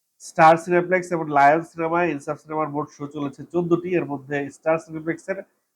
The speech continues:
ছয়টা শো হাউসফুল ছিল। পাঁচ দিন শেষে ইনসাফ সিনেমার মোট কালেকশন বিয়াল্লিশ দশমিক আট ছয় লক্ষ টাকা। মানে, পাঁচ দিনে বিয়াল্লিশ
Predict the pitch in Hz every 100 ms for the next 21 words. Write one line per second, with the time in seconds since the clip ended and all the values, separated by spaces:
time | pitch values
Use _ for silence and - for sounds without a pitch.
0 | _ - 151 151 160 156 120 123 123 -
1 | 110 - 107 95 _ _ _ _ _ _
2 | 151 185 185 202 175 190 202 196 170 165
3 | 175 170 170 170 170 139 170 214 - 170
4 | 147 - 139 120 135 156 175 175 151 -
5 | 135 131 123 _ _ _ - 127 147 -
6 | _ _ _ 127 120 120 117 120 117 _
7 | 117 113 113 - 98 - _ _ _ _
8 | _ - 143 156 156 147 - 151 160 156
9 | 147 160 160 170 170 143 151 156 160